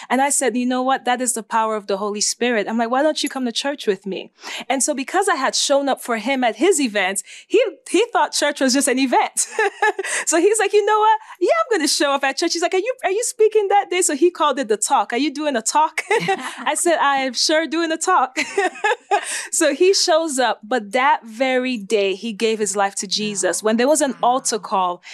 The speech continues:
he came right down to the altar, and we just loved on him and hugged on him. And it was such a beautiful thing. And so just what we're saying, doing good, it goes from just the, it's, it's very simple.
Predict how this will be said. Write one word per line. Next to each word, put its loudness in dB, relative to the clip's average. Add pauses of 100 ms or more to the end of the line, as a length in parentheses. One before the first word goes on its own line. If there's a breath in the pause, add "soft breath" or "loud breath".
(100)
he 2
came 0
right 0
down 0
to -6
the 0
altar, 0 (260 loud breath)
and 0
we 4
just -2
loved -2
on 2
him -2
and -2
hugged -2
on 0
him. -2 (280 loud breath)
And 0
it -2
was 0
such 0
a -2
beautiful 0
thing. -2
And 0
so -2
just 0
what 2
we're -2
saying, 0 (240 loud breath)
doing 2
good, 0
it 0
goes 2
from -2
just -2
the, 0
it's, -2
it's -4
very 2
simple. 0